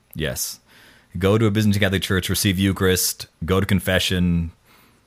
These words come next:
If you want to get married or have your kids baptized, that's a little more difficult, but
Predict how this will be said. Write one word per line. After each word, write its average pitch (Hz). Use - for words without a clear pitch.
If -
you 90
want 90
to 90
get 87
married 90
or 98
have 90
your 87
kids 80
baptized, 90
that's 85
a 95
little 85
more 82
difficult, 78
but -